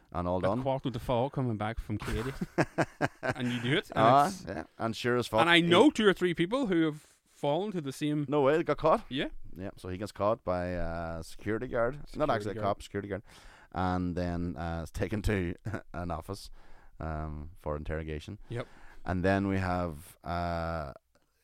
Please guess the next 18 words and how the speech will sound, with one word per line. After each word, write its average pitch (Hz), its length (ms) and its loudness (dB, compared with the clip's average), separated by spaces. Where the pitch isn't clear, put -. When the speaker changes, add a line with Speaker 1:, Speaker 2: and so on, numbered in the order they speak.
Speaker 1:
because 117 220 2
they 127 80 4
all 117 120 6
split 107 200 0
up, 117 120 0
they 87 80 -2
all 101 180 2
get 92 180 -2
lost, 87 460 -2
they 87 60 -6
don't 82 140 -6
know 87 380 -6
where 85 220 -4
they're, 85 420 -4
Speaker 2:
Mm-hmm. 85 400 -4
Speaker 1:
and, - 260 -4
um, 82 540 -8
yeah. 87 180 -6